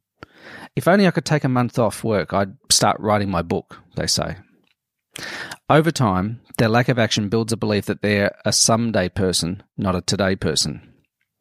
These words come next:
And with each delay, each excuse, their life inches closer and closer to its end.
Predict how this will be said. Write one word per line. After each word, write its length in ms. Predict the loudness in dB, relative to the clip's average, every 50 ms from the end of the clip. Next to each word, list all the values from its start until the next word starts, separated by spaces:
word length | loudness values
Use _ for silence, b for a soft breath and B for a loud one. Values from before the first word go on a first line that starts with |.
| _ _ B B B B B B B B B
And 120 | -6 -2 -2
with 120 | 0 2
each 280 | 2 2 2 2 0 0
delay, 400 | 2 2 4 4 4 4 2 2
each 260 | 2 0 0 0 -2
excuse, 720 | 0 0 0 0 2 2 0 0 0 0 -2 -2 -4 -2
their 180 | 0 0 0 2
life 340 | 2 4 4 2 2 0
inches 360 | -2 -4 -2 -2 -2 -2 -2 -2
closer 460 | 0 2 2 2 2 2 0 -2 -2
and 260 | -2 -4 -6 -6 -6
closer 480 | -2 0 2 2 2 2 0 0 0 0
to 300 | -2 -4 -4 -2 -2 -2
its 120 | -2 0
end. 320 | 0 0 -2 -4 -6 -10